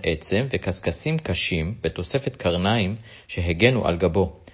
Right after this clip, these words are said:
זנבו הכיל שתי בליטות עצם כבדות וגם דוקרנים שהפכו אותו לכלי נשק מפחיד נגד טורפים.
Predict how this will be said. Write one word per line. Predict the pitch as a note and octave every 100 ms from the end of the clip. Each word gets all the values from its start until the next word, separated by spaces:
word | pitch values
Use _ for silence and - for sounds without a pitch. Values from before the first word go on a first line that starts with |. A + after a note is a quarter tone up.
| - - -
זנבו | F2 E2 A2 A#2
הכיל | F#2 B2+ G#2+
שתי | - - D#3
בליטות | C3+ A2 F#2+ A2+ A2
עצם | - A2+ B2
כבדות | G#2+ G2+ F2 D#2+ F2+ -
וגם | F2 D#2 G2
דוקרנים | G#2+ A2 - F2+ G#2+ F2+
שהפכו | - D#2+ D#2 - C3
אותו | C3 D3+ D3+ B2
לכלי | F#2 - F2
נשק | F2 A2 B2+ B2+ -
מפחיד | E2+ - - D3+ - -
נגד | E2 G2 -
טורפים. | A2 G#2 G#2+